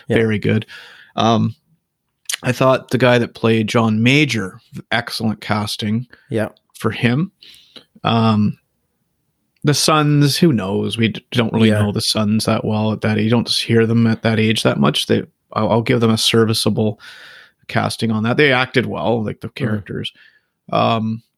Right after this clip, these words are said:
Speaker 2: but yeah, I, I, so I finished that. I, I, I guess the one thing that sort of sticks out to me when I do watch this is that I have to remind myself now and then that this is all made up, these conversations.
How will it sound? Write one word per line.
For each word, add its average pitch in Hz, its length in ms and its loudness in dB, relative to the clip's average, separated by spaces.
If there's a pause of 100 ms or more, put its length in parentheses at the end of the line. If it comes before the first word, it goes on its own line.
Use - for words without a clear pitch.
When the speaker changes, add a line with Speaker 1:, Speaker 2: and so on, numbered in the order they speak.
(180)
Speaker 2:
but 143 120 2
yeah, 156 300 4
I, 131 280 4 (100)
I, 127 80 0
so 135 160 0
I - 20 4
finished 151 380 0
that. 131 440 0
I, 123 120 0 (120)
I, 151 280 0
I 175 80 4
guess - 340 -4
the 165 100 4
one 131 220 2
thing 143 160 2
that 104 140 -4
sort 113 160 -2
of 107 100 -8
sticks - 340 -4
out 107 180 -2
to 120 100 -2
me 123 100 2
when 120 140 2
I 113 80 2
do 110 180 -2
watch 113 340 -4
this 151 160 0
is 117 120 -2
that 120 100 0
I 120 60 0
have 139 160 0
to 165 80 2
remind 117 580 2
myself 110 460 -2
now 107 180 -4
and 104 100 -4
then 101 180 -4
that 104 180 -6 (880)
this 180 180 0
is 220 100 2 (120)
all 123 400 4
made 110 260 -2
up, 101 240 -10
these - 220 -16
conversations. - 800 -14